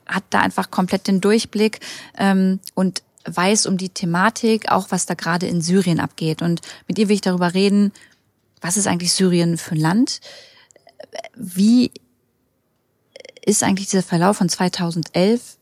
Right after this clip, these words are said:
als, ähm, dieser Bürgerkrieg dort in Syrien ausgebrochen ist, bis heute? Wie hat er sich entwickelt? Wer sind die Akteure? Und was kann Deutschland, was können wir als Zivilgesellschaft dafür tun,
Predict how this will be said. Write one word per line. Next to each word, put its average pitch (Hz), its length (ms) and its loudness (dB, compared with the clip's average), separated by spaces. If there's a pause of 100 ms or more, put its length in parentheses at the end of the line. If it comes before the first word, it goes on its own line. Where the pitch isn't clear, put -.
als, 170 680 -2
ähm, 151 440 0
dieser 156 300 0
Bürgerkrieg 185 600 0
dort 165 160 -2
in 165 80 2
Syrien 165 280 0
ausgebrochen 175 600 0
ist, 220 220 0 (360)
bis - 260 2
heute? 196 360 4
Wie 180 80 2
hat 175 100 0
er 180 60 0
sich 175 160 -2
entwickelt? 214 560 0
Wer 175 120 4
sind 175 180 0
die - 100 -4
Akteure? 233 600 0 (380)
Und 180 520 -2 (320)
was 190 220 -2
kann 202 380 -2 (840)
Deutschland, 233 600 2
was 185 120 -4
können 185 200 -2
wir 180 140 -2
als 170 180 -8
Zivilgesellschaft 190 1080 0 (480)
dafür 180 380 0
tun, 285 460 4